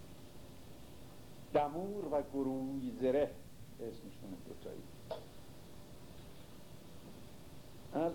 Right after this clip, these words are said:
کنم که نکته دوم این است که اینجا فردوسی خیلی قشنگ و با ذکر جزئیات،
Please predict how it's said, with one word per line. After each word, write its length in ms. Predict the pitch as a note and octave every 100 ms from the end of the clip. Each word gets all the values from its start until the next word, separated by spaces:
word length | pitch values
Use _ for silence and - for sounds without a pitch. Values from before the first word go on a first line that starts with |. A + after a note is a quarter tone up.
| -
کنم 280 | F#3+ G3 F#3+
که 380 | G#3 G3+ G3 F#3 F#3 E3+
نکته 320 | E3 - A3
دوم 380 | G3+ E3 G3 G#3
این 120 | G#3+ G#3+
است 240 | G#3 G#3+
که 460 | G#3 G3+ G#3 G#3 G#3 G#3+ - - - - - - - - - -
اینجا 680 | E3 D3 D#3+ F#3+ E3 D#3+ D#3+ - - - - - -
فردوسی 920 | C#3 A#2+ B2+ A#2+ - D#3+ D3 C3+ B2 - - - - - - - - - - - - - - - - - - - -
خیلی 340 | F3 F#3+ F#3+
قشنگ 520 | - B2+ - B2+ F#2 - - - - - - - A#2+
و 120 | A#2
با 240 | A#2+ B2
ذکر 400 | A#2 D#3 E3 F3
جزئیات، 760 | D3+ C#3 G#2 A#2 G#2+ A#2 A2+